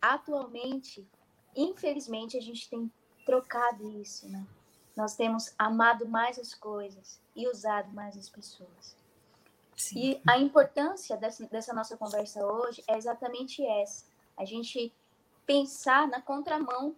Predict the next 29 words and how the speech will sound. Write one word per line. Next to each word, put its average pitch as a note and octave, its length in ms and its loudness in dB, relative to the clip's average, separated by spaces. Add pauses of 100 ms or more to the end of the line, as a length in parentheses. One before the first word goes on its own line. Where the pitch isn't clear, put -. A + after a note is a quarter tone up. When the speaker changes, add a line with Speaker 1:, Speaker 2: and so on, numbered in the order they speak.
(300)
Speaker 1:
do G#3+ 120 -12
convencional, C4 760 -4
né? A3 240 -14
Do A3 180 -10
que C4 260 -8 (680)
tá D4 140 8
sendo C#4+ 280 0
disseminado C4+ 640 -2
por - 200 -20
aí, - 180 -20 (380)
né? G3+ 120 -8
Dessa G#3 260 -4
questão G#3 380 -4
mais G#3 240 -2
rasa, G#3 500 -2 (160)
não. G3+ 280 -10 (600)
Então, A3 420 8
a A3+ 80 10
gente A#3 220 -4
precisa B3+ 720 2
amar G#3+ 440 0
as C4+ 120 -6
pessoas G3+ 540 -8
pra G#3 140 -6
que A3 120 -14
nós A3 180 -6
possamos B3 380 -4
ser A3+ 140 -4
generosos. G3+ 800 -2